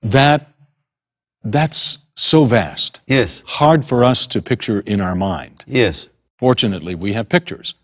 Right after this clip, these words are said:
Speaker 2: Mm.
Speaker 1: One of the things I love about the, uh,
Speaker 2: <laughs>
Speaker 1: newsletter
Speaker 2: Yeah.
Speaker 1: that you provide for people
Speaker 2: Mm.
Speaker 1: is that you give us pictures, and, and the current newsletter has some great pictures
Speaker 2: Yeah,
Speaker 1: in it.
Speaker 2: amazing, aren't they?
Speaker 1: Aren't they? It's tremendous. You get a
Speaker 2: <laughs>
Speaker 1: sense
Speaker 2: Yeah.
Speaker 1: of the, uh, crowd there, but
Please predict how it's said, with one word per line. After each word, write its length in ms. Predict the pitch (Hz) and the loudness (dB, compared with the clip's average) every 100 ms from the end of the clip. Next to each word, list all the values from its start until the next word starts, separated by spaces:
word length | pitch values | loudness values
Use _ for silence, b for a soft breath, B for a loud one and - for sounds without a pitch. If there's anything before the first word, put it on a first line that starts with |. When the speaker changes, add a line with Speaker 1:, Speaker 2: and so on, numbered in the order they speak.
| - | -6
Speaker 2:
Mm. 180 | 131 98 | -4 -2
Speaker 1:
One 100 | 113 | -2
of 80 | |
the 60 | 104 | -2
things 220 | 123 110 | -2 -2
I 80 | 104 | -4
love 260 | 90 120 92 | 0 0 0
about 300 | 85 101 95 | -6 -8 -6
the, 320 | 123 165 123 | -6 -4 -4
uh, 40 | 82 | -2
Speaker 2:
<laughs> 100 | 120 | 2
Speaker 1:
newsletter 520 | 175 160 117 - - _ - | 4 4 0 -4 -10 _ -4
Speaker 2:
Yeah. 220 | 110 92 | -2 -2
Speaker 1:
that 300 | 101 120 98 | 2 0 2
you 260 | 113 135 | 2 2
provide 540 | 127 113 104 127 160 131 | 2 -2 -2 0 0 -4
for 160 | - | -10
people 300 | 90 90 78 | -12 -14 -10
Speaker 2:
Mm. 240 | 107 120 120 _ _ _ _ | -4 -4 -6 _ _ _ _
Speaker 1:
is 340 | 123 120 110 | 2 2 2
that 160 | 120 107 | 0 0
you 200 | 117 127 | 0 0
give 220 | 107 175 | 2 0
us 240 | 160 85 | 0 -2
pictures, 480 | - 113 - 95 85 | -2 -4 -6 -6 -6
and, 400 | - 117 107 104 - | -4 -4 -4 -4 -8
and 440 | 92 95 90 107 | -12 -12 -8 -6
the 60 | 101 | -4
current 280 | - 127 98 | 0 0 0
newsletter 420 | 120 143 104 90 | -2 0 -2 -2
has 240 | 95 104 | -4 -2
some 180 | - 87 78 | -2 -4 -12
great 500 | 80 98 123 180 - | -12 -2 0 0 -2
pictures 440 | 95 82 - - | -10 -8 -14 -4
Speaker 2:
Yeah, 80 | 110 | -2
Speaker 1:
in 60 | 107 | 0
it. 40 | |
Speaker 2:
amazing, 380 | 120 131 113 95 | 2 0 0 -2
aren't 140 | 107 90 | -4 -4
they? 140 | 71 - | -8 -8
Speaker 1:
Aren't 160 | 104 123 | -8 0
they? 160 | 214 - | 0 -2
It's 220 | - - | -4 -4
tremendous. 520 | - 127 147 214 107 | 0 0 0 -2 -4
You 80 | - | -4
get 140 | 123 135 | 0 2
a 60 | |
Speaker 2:
<laughs> 220 | 110 - - | 4 4 4
Speaker 1:
sense 420 | 202 92 - - - | 0 0 0 0 -4
Speaker 2:
Yeah. 340 | - 117 101 87 | 0 0 0 -4
Speaker 1:
of 280 | - 104 98 | -4 -4 -2
the, 320 | 110 104 98 95 | -2 0 0 -2
uh, 120 | 90 | -4
crowd 360 | - - 185 196 | -8 -6 -4 -4
there, 240 | 110 82 | -6 -6
but 240 | 82 104 | -6 -6